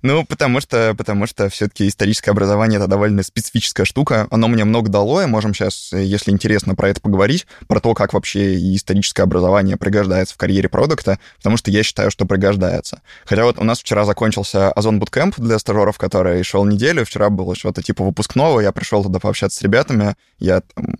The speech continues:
курировал немножко то, как они выполняют задания, проверял некоторые задания, которые они делают. Вот, я там много с кем пообщался, я всем, когда говорю, что я с истфака, у всех глаза лезут на лоб, потому что, типа, как так, вообще другая сфера. А на самом деле пригождается. Но при этом историческое образование — это всё-таки слишком специфичная штука, там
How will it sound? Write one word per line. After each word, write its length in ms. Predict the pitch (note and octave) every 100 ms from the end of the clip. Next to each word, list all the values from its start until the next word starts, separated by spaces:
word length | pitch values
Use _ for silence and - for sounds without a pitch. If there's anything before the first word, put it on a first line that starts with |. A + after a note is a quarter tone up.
| -
курировал 400 | A#2 G#2+ G#2+ G2
немножко 420 | F#2+ F#2+ F#2 -
то, 120 | F#2+
как 160 | F#2+ G2
они 160 | G2
выполняют 480 | F#2+ F#2 G2 G2 F#2+
задания, 400 | F#2+ A#2+ F3 B2
проверял 360 | - F#2 A2 D3
некоторые 380 | A#2+ - F#2+
задания, 420 | G2 G2 G2 G2 F2+
которые 380 | - F2+ F2+
они 160 | F#2 F#2+
делают. 440 | F#2 F2 F2 E2+ - - -
Вот, 240 | A2+ G#2+ F#2+
я 120 | G2+
там 120 | B2+
много 160 | C#3 B2
с 60 |
кем 120 | B2+
пообщался, 460 | A2+ A2+ - G3 -
я 120 | A2
всем, 200 | - B2
когда 220 | A2+ G2+
говорю, 260 | G#2 G2+ G2+
что 180 | - G2+
я 100 | F#2+
с 100 | -
истфака, 340 | - C#3+ E3+
у 80 | A#2
всех 220 | - A#2
глаза 320 | G#2+ G2+ G#2+
лезут 280 | G#2+ G2 G2
на 100 | G2+
лоб, 220 | F#2+ C3
потому 340 | - - - G2
что, 220 | - -
типа, 200 | - -
как 180 | - -
так, 220 | G#2 -
вообще 240 | G2 -
другая 320 | G2 G2 G2 G2
сфера. 420 | - B2+ B2+ G#2+ _ _
А 160 | G2 G#2+
на 120 | A#2
самом 200 | C#3 C#3
деле 160 | B2+ A2+
пригождается. 720 | A2 G#2 G#2+ G2+ F#2 - - _ - -
Но 80 |
при 100 | A#2
этом 260 | F3 F#3 C3 - - -
историческое 460 | A#2+ - E3+ -
образование — 380 | A#2+ B2 C3+ F3+
это 80 | C#3+
всё-таки 240 | - B2+ -
слишком 320 | B2+ - G#2+
специфичная 580 | - - - - - G2+
штука, 320 | - D3+ B2+
там 320 | - G2+ G2